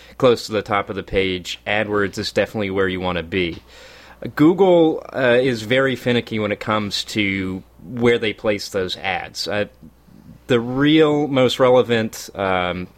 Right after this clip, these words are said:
outlier there is, is the ad relevance, the keyword relevance. They wanna make sure that these are high-quality ads. They're relevant to what people are searching for. So that means that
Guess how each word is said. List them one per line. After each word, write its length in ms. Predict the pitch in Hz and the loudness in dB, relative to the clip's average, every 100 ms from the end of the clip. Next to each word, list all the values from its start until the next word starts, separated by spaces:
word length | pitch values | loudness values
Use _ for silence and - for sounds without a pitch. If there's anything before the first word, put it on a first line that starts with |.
| - | -6
outlier 480 | 113 117 107 101 95 | -4 -2 -2 -2 0
there 260 | 98 95 | 0 0
is, 540 | 87 95 90 87 - - _ - | 0 -2 -2 -6 -10 -12 _ -8
is 220 | 98 90 | -8 -6
the 240 | 104 98 | -4 -2
ad 240 | 92 101 101 | 0 0 0
relevance, 460 | 113 123 120 - | 0 0 -2 -8
the 80 | 110 | -10
keyword 340 | - 127 110 | -8 -4 -4
relevance. 380 | 90 78 85 90 | -4 -6 -8 -6
They 80 | 110 | -2
wanna 200 | 110 131 | 0 0
make 200 | 123 117 | -2 -2
sure 180 | - 107 | -2 -2
that 140 | 101 | -2
these 160 | 107 98 | -4 -4
are 80 | 98 | -4
high-quality 800 | - 107 - 117 107 104 101 95 | -2 -2 -2 -2 0 0 -2 -6
ads. 400 | 92 90 87 - - - - | -6 -8 -10 -18 -20 -20 -6
They're 100 | 110 | 0
relevant 400 | 107 110 107 104 | 2 2 0 -4
to 80 | 104 | -2
what 160 | 98 | -2
people 260 | 107 101 104 | -2 -4 -2
are 100 | 92 | -4
searching 420 | - 107 - 95 | -2 -4 -4 -8
for. 320 | - 92 80 - - | -6 -4 -4 -6 -10
So 140 | 107 | -2
that 180 | 107 104 | -2 0
means 340 | 117 113 104 | -2 -4 -4
that 240 | 107 92 | -2 -2